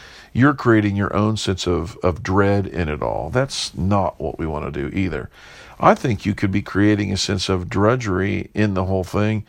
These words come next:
in nitpicking every thought and action and worrying and judging if they're really holy and spiritual and creating a Gnostic environment where you're terrified. I think God just said, what, his word is plain.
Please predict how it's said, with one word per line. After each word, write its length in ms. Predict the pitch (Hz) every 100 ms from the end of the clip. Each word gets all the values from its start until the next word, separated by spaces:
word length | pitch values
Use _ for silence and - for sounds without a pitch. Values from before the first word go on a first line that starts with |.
| - - - _ -
in 520 | 113 113 113 107 101 -
nitpicking 760 | 107 127 143 - 101 - 98 -
every 260 | 98 101 98
thought 380 | - 98 101
and 200 | 90 90
action 440 | - 104 104 - 101
and 200 | 95 87
worrying 540 | 101 104 107 104 101
and 180 | 92 90
judging 400 | 90 101 104 104
if 140 | 101 -
they're 140 | 98
really 300 | 98 101 101
holy 400 | 95 101 101 98
and 100 | 95
spiritual 600 | - 101 101 92 104 95 - - -
and 160 | - 110
creating 400 | - 110 101 95
a 80 | 98
Gnostic 580 | 95 95 101 - 87 98
environment 680 | 95 92 98 92 87 - -
where 220 | - 92
you're 300 | 90 87 87 -
terrified. 680 | 107 101 98 - 62 65 - - - - - -
I 120 | 131
think 280 | 135 110 78
God 260 | 98 95 92
just 220 | 92 -
said, 340 | 87 90 85 -
what, 220 | 87 92 104
his 220 | 95 90
word 380 | 98 104 101 98
is 140 | 82
plain. 520 | - 85 82 85 80